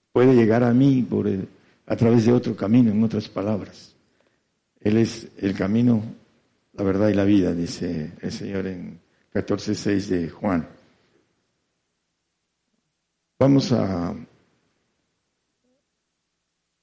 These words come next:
hablando del Espíritu del Señor, pues manejan dos textos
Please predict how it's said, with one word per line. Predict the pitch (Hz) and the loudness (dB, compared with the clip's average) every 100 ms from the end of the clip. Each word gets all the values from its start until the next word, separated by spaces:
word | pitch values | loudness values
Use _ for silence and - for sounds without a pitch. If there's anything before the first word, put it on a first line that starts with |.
| _ | _
hablando | 120 135 139 123 | 0 2 4 4
del | 123 120 | 6 6
Espíritu | 120 - 135 127 131 | 4 2 2 4 4
del | 120 | 2
Señor, | 117 135 135 135 | 2 0 0 -2
pues | 117 107 - | -2 -4 -6
manejan | 117 110 113 127 - 104 101 101 | -4 0 2 2 0 -2 -4 -2
dos | 117 107 | -4 -4
textos | - 120 - - 104 - - | -4 -4 -4 -8 -8 -10 -20